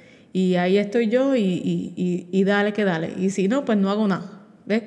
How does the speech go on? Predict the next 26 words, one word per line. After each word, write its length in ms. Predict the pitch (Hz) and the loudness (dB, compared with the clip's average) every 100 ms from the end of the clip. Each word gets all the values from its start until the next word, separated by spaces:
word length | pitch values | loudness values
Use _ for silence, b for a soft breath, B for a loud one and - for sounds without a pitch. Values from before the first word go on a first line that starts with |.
| - | -4
El, 340 | 196 196 - B B B | -2 -2 -4 B B B
esa, 300 | 175 175 233 | -4 -2 -2
esa 300 | - 214 247 | -2 0 2
lucha 260 | 233 247 247 | 0 0 0
de 80 | 214 | 0
buscar 300 | 208 190 196 | 0 -2 -2
el 120 | 202 | -2
balance. 560 | 214 202 208 202 202 | -2 -2 -2 0 0
<laughs> 120 | - - 254 - - - - 226 - - B B B B - | 0 -2 -4 -4 -6 -8 -6 -6 -6 -12 B B B B -4
Y 80 | 196 | -2
es 80 | |
como, 540 | 202 240 220 190 170 B B B B B B - | 0 0 0 0 -4 B B B B B B -8
si 160 | - | 0
voy 200 | 208 220 | 2 4
a 60 | 240 | 4
meditar 600 | 247 240 233 247 247 - | 4 2 0 -2 -2 0
o 80 | 190 | 2
voy 140 | 190 | 2
a 60 | 190 | 2
tomarme 380 | 220 233 233 226 | 2 2 4 4
mi 140 | 220 | 2
tiempo 380 | 220 220 214 196 | 2 2 0 -2
para 140 | 190 | -4
hacer 180 | 196 202 | -2 0
mi 120 | 208 | 0
rutina 560 | 202 214 247 254 226 | 0 -2 -2 -2 -2